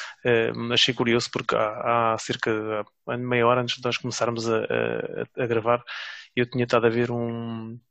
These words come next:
um podcast que eu, que eu sigo, do, de pessoal português, eh, de retro gaming, e, e eles estavam a falar que realmente antigamente comprávamos, eh, os jogos pelas capas.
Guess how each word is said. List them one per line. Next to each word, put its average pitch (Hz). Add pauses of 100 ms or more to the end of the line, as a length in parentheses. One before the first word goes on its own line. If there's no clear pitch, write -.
(600)
um 135
podcast 135
que -
eu, 113
que -
eu 117
sigo, - (160)
do, 127
de 120
pessoal 113
português, - (220)
eh, 113
de 110
retro 117
gaming, 110 (720)
e, 131 (440)
e 127
eles 131
estavam 127
a 120
falar 127
que -
realmente 127
antigamente 131
comprávamos, 135
eh, 135
os 127
jogos 127
pelas 131
capas. -